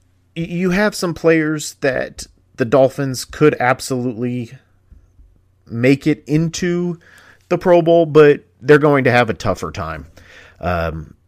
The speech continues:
if you want to help, I mean, there's still obviously time.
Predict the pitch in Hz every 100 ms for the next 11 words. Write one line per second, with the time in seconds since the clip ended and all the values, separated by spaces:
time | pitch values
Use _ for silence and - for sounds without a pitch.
0 | _ _ _ 151 147 160 147 170 180 165
1 | 175 220 - - 123 117 123 123 120 -
2 | 151 139 135 135 139 - 135 123 123 _
3 | - 135 139 151